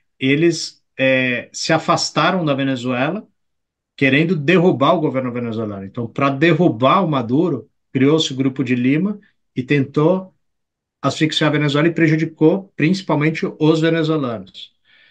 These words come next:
Só que depois disso, o peso, é, político, é, regional pro apoio à saída da crise da Venezuela diminuiu muito.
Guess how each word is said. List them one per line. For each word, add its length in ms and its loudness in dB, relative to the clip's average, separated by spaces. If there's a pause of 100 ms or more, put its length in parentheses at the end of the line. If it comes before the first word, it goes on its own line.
(140)
Só 200 -4
que 120 -2
depois 460 2
disso, 360 -2
o 100 -16 (120)
peso, 600 4 (340)
é, 400 -2 (280)
político, 760 2 (600)
é, 160 -8
regional 960 2 (600)
pro 220 -2
apoio 520 2
à 60 4
saída 320 -2
da 100 -2
crise 240 -4
da 100 0
Venezuela 440 0
diminuiu 640 2
muito. 400 -4